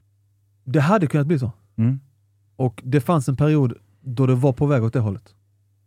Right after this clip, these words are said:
Speaker 1: Verkligen. Jag blev, jag ville, jag ville göra allt för att inte bli bitter. Men i min situation så var det väldigt svårt att inte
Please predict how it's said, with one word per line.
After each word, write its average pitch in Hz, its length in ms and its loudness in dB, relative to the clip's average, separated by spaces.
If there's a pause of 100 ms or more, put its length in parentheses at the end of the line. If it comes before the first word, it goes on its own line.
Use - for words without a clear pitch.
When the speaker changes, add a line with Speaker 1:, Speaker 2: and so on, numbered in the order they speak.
(160)
Speaker 1:
Verkligen. 120 440 -6
Jag 120 140 -2
blev, 131 280 0 (480)
jag 147 140 2
ville, 147 280 0
jag 151 160 -2
ville 151 240 -2
göra 156 280 -2
allt 151 400 -4
för 139 120 -4
att 131 120 -6
inte 139 260 -4
bli 127 360 -2 (120)
bitter. - 380 -8 (800)
Men 127 400 -6
i 131 140 -4
min 143 180 -2
situation 123 640 -6
så 113 400 -6 (680)
var 120 200 -6
det 120 60 -4
väldigt 123 300 -4
svårt 127 720 -6
att - 200 -10
inte 120 400 -6